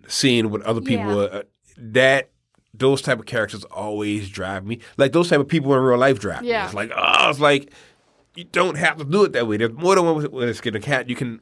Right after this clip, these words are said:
Speaker 1: open your mind, try a different way, but they just
Speaker 3: Yeah.
Speaker 1: refuse. Like, so I, those characters, like, always, like, vex me. And, like, I
Speaker 2: Yeah.
Speaker 1: mean, I mean, I'm still a fan, but it's like, but that's what his,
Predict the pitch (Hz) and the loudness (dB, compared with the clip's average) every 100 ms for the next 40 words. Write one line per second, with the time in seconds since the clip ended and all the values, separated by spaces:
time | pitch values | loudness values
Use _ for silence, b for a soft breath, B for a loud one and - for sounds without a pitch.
0 | _ 185 170 156 143 135 131 123 110 b | _ -4 0 0 2 2 4 2 -2 b
1 | b b b _ _ _ _ _ _ - | b b b _ _ _ _ _ _ 0
2 | 170 170 165 156 - 127 123 127 117 135 | 2 4 2 0 0 -2 -2 -4 -2 0
3 | 117 80 - 98 104 101 349 359 90 98 | 0 -6 -12 -6 -2 -2 0 -2 -4 -6
4 | 113 131 131 117 104 - - 135 131 131 | 0 0 2 -2 -4 -8 -6 2 2 4
5 | 131 156 151 151 139 135 110 110 - 110 | 2 2 4 2 2 0 -4 -4 -2 -2
6 | 110 113 98 98 90 82 - - 71 _ | 2 0 0 -8 -8 -10 -14 -18 -20 _
7 | B B B B - 123 123 - _ _ | B B B B 0 4 2 0 _ _
8 | - 160 165 139 123 _ _ _ _ _ | 0 6 6 4 -4 _ _ _ _ _
9 | _ _ _ - 139 113 110 139 - - | _ _ _ -2 2 0 0 -2 -2 -2
10 | 117 104 98 104 117 123 127 143 143 160 | 0 0 -2 -4 -2 -2 0 0 4 2
11 | 160 147 139 143 | 0 0 2 0